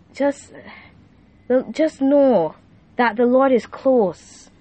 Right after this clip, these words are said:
He's close to the, to the brokenhearted. So you don't gotta worry about if, if God can be near, if God can be whatever, right? And it says in verse twenty, it says, "God will be your bodyguard to protect you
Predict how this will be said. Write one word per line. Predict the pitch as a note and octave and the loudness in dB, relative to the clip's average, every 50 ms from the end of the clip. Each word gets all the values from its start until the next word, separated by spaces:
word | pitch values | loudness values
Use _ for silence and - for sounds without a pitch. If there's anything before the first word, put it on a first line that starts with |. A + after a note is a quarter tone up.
| _ _ _ _ _ | _ _ _ _ _
He's | - C4 B3+ - - | -6 -4 -4 -4 -6
close | - - - - - C#4 C#4 C#4 C4+ B3+ A#3+ G#3 - - - - - | -10 -18 -18 -12 -4 -2 0 2 4 4 2 0 -2 -8 -18 -12 -8
to | A3 A3 G#3 F#3 D#3 | -4 -4 -4 -4 -4
the, | G#3 G#3+ G#3 - _ _ - | -4 -4 -4 -4 _ _ -16
to | - - C4 | -10 -8 -6
the | A3 G#3+ | -6 -6
brokenhearted. | G3 - - G#3 G#3 G#3 G3+ - G#3 F#3+ G#3 G#3+ A3 A#3 A#3 A#3 - - F3 D#3 D3 - _ _ - - _ _ _ _ _ - | -6 -8 -6 -4 -4 -4 -2 -2 -4 -4 -4 -4 -4 -4 -4 -4 -6 -8 -10 -10 -10 -14 _ _ -20 -20 _ _ _ _ _ -6
So | C#4+ C#4 | -2 0
you | C#4 | 2
don't | D4 D4+ D4 | 2 2 2
gotta | C#4+ C#4 C4 | 0 0 2
worry | B3+ B3+ C4 C#4 D4 | 2 2 2 2 2
about | C4 B3 A#3 G#3+ E3 | 2 2 0 0 0
if, | C3 G3+ B3 B3+ B3+ - - | 2 2 0 0 0 -2 -4
if | - B3 A#3 A#3+ | -4 -4 -4 -4
God | - B3 A#3 A#3+ B3 A#3+ G#3+ | -4 -4 -2 -2 -2 -2 -4
can | G3+ G3+ G3 | -4 -6 -4
be | G3+ G3+ | -4 -6
near, | G3+ G3 A3 A3+ A3+ A#3 A#3+ A#3+ B3 B3+ B3+ - - _ _ _ _ - | -6 -6 -6 -4 -4 -2 -2 -2 -2 -4 -6 -10 -14 _ _ _ _ -6
if | - A#3+ A3+ - | -4 -4 -4 -4
God | - A#3+ A#3+ A#3+ B3 A#3+ G#3+ | -2 0 0 2 0 0 -2
can | G#3 A3 G#3+ G#3 | -2 -2 -2 -2
be | F#3+ G3 F#3+ F#3 F3 - - | -4 -6 -8 -10 -12 -14 -10
whatever, | - G3+ A3+ A#3 A#3+ A#3+ A#3 A#3 A#3 A#3+ B3 B3 A#3+ A#3+ B3 _ _ _ _ _ _ - | -6 -4 -2 0 0 0 0 -2 -2 -2 -2 -2 -2 -4 -6 _ _ _ _ _ _ -8
right? | G#3+ A#3+ B3+ C4 C#4 C4+ - - | -4 0 2 2 2 2 0 -2
And | A#3 B3 | -2 -2
it | G#3+ G3+ - | -2 -2 -4
says | - C4 B3+ B3 B3+ | -4 -4 -2 0 0
in | A#3 A3 | -2 0
verse | A3 G#3+ G#3+ G#3 | 0 -2 -2 -2
twenty, | - - B3+ B3 B3 A#3+ G#3 | -4 -4 -4 -2 0 0 -2
it | E3 | -2
says, | - B3 A#3+ A#3+ A3+ - - | -2 -2 -2 -2 -4 -4 -6
"God | - C4+ C#4 C#4 B3+ | -4 -2 0 0 0
will | B3 A#3+ | 0 0
be | G#3 G#3 G#3+ | -2 -2 -4
your | G#3+ G#3+ A3 A3+ | -4 -2 -2 -2
bodyguard | A3 - G#3+ G#3 G3+ F#3+ F#3+ F#3+ - G#3+ G#3+ G#3+ G3+ G#3+ - | -2 -2 -4 -4 -4 -4 -6 -8 -10 -10 -8 -6 -6 -6 -6
to | - A#3 | -6 -10
protect | - - - - - - - - A#3+ - _ G3+ | -10 -10 -14 -18 -16 -16 -14 -14 -14 -14 _ -12
you | G3 F3 E3 D#3 A#2+ - | -10 -8 -8 -10 -10 -12